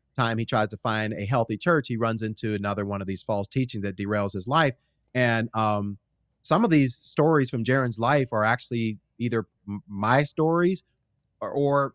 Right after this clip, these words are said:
stories of friends that I have. And, and exactly what you just said, Elise, is I have a, I, one of the stories in there, spoiler alert, um, is about a friend of mine, a very dear friend of mine, as a matter of fact, who,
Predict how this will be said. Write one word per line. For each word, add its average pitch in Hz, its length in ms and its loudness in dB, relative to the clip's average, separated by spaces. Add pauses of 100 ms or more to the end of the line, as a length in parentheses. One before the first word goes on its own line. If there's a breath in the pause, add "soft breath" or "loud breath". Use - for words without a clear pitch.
stories 143 380 0
of 123 120 -4
friends 143 320 0
that 123 100 0
I 110 160 0
have. 117 360 -2
And, 110 180 -2 (260 soft breath)
and 120 220 0
exactly 123 460 2
what 156 200 -2
you 160 80 -4
just 143 200 -2
said, 190 220 -4
Elise, 120 260 -2
is 117 140 -2
I 120 140 2
have 170 200 -4
a, 110 120 -4 (160)
I, 113 160 -2 (240)
one 127 140 -2
of 165 60 0
the 151 60 -2
stories 127 360 0
in 123 120 -4
there, 113 280 0
spoiler 104 360 -2
alert, 110 280 -2 (360)
um, 113 460 -2
is 123 400 -4
about 117 380 -2
a 113 40 -6
friend 156 300 -2
of 120 100 -4
mine, 101 180 -4
a 95 40 -12
very 170 300 -2
dear 170 280 -2
friend 101 280 -6
of 90 100 -12
mine, 92 200 -8
as 90 100 -14
a - 20 -14
matter 101 200 -6
of 95 80 -10
fact, 98 320 -4
who, 127 200 0